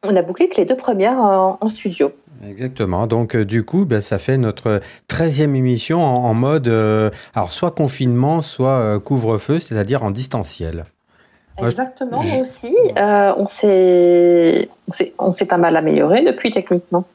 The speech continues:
Speaker 2: Bah, c'est-à-dire qu'on partait de loin, pour moi en tout cas, <laughs> parce que j'y connaissais pas grand-chose à, à Skype et tout ça, j'étais pas très à l'aise et au moins, bah, voilà, euh, des circonstances qui sont pas très marrantes, mais qui sont plutôt favorables, ben, pour apprendre des, des techniques nouvelles,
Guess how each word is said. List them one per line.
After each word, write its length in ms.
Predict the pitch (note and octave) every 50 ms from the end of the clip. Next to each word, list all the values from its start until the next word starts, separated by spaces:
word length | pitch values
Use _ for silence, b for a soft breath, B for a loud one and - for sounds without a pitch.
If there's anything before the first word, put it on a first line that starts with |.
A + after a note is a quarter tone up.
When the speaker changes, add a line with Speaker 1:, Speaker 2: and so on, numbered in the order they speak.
| _ _ b b b b b b b
Speaker 2:
Bah, 180 | B2 D3 D#3+ - G#2+
c'est-à-dire 440 | - - C3+ B2+ D3 D3+ F3+ F#3+
qu'on 120 | - D3+ C#3
partait 360 | C3 D3 C3+ C3+ - D3 C3
de 100 | A#2 B2
loin, 220 | B2 C3+ C#3+ F3
pour 160 | F#3+ - C3 A#2
moi 180 | A#2+ C3+ D#3
en 60 | C#3
tout 160 | - - B2 A2+
cas, 240 | - E3 F#3 D#3+ A#2
<laughs> 40 | G2
parce 180 | - A#2 - -
que 80 | C#3
j'y 140 | B2 A2+ B2+
connaissais 360 | B2 - C#3 B2 A#2 - C3+
pas 140 | A#2 - D#3
grand-chose 480 | D3 D3 D#3+ D3+ C#3+ - E3 D#3 C#3 C3+
à, 180 | A#2 A2+ A2 B B B B B B
à 140 | - - B2+
Skype 340 | C3 - - D3+ D3 C3 -
et 60 | A#2+
tout 100 | - B2
ça, 120 | A#2 D#3+
j'étais 160 | D3+ - - G2+
pas 140 | - D3+
très 260 | D3+ - - C#3 A#2 B2
à 100 | A2+ A2
l'aise 240 | B2+ D#3+ E3 C3+
et 80 | A#2+ A2
au 80 | G#2 G#2+
moins, 200 | A2 A#2+ C3 B2
bah, 160 | A2 G2 F#2+
voilà, 240 | G2 G2 G2 F#2+ F2+ F2+ F#2+ F#2+ B B B B B B B
euh, 120 | A2+ G2 F#2
des 120 | F#2+ G2+
circonstances 540 | G2 - B2 A2 - C3 A#2 - D3 C3+ C3
qui 100 | - C3+
sont 160 | - B2 A2
pas 140 | - C#3+ C#3+
très 180 | C#3+ - C#3 B2+
marrantes, 380 | A#2+ A#2 A2 G2+ A2 B2 B2+ -
mais 100 | A#2 G2
qui 120 | - A#2
sont 180 | G#2+ - A#2+ A2
plutôt 280 | - - A2 - B2+ A#2+
favorables, 480 | - B2+ A2 G#2 A2 G#2 A#2 C3 B2
ben, 140 | A#2 G2+ F#2
pour 180 | - - G#2+ -
apprendre 420 | G2+ - - B2+ B2+ A2+ G#2 G#2
des, 240 | G2+ G2+ G2+ G2 B B B B B B
des 120 | B2+ D3+
techniques 420 | D3+ - D3+ C3 - D3+ C#3+ C3+ -
nouvelles, 400 | D3 B2+ A2+ A#2+ C3 E3 G3